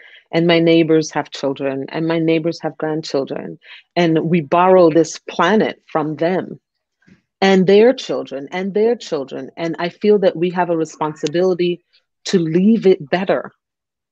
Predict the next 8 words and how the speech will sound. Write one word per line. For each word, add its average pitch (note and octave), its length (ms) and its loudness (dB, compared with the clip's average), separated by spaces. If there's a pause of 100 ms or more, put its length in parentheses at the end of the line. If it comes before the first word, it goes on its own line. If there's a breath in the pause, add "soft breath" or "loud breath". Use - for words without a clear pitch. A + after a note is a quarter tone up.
(480)
And E3 340 0
it's - 260 0
better G#3+ 360 2
for G3+ 200 0
me A3 300 0
because F#3+ 400 -6
of F3 140 -8
the, F3 120 -4